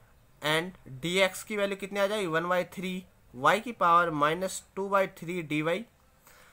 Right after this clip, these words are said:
ये वाली वैल्यू इसमें इंटीग्रल में उठा के रख दो। अगर x की जगह ज़ीरो है तो y भी ज़ीरो रहा, x की जगह वन है, वन का क्यूब यानी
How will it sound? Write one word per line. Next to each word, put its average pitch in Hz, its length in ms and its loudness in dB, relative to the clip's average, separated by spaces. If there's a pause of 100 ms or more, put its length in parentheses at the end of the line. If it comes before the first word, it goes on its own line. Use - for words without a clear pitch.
(240)
ये 165 100 -2
वाली 180 220 2
वैल्यू 175 280 -2
इसमें 156 460 -4
इंटीग्रल 160 380 -2
में 165 120 0
उठा 156 160 -2
के 135 60 -4
रख 127 120 -6
दो। 113 180 -12 (540)
अगर 185 400 2
x - 120 -8
की 226 140 -4
जगह 220 140 2
ज़ीरो 190 360 0
है 139 100 2 (160)
तो 165 120 0
y 156 180 6
भी 165 140 -4
ज़ीरो 175 240 -4
रहा, 185 240 0 (200)
x 147 160 -2
की 196 120 -8
जगह 202 260 0
वन 175 280 2
है, 190 80 0
वन 160 200 0
का 185 100 -2
क्यूब 190 320 -4
यानी 185 320 -4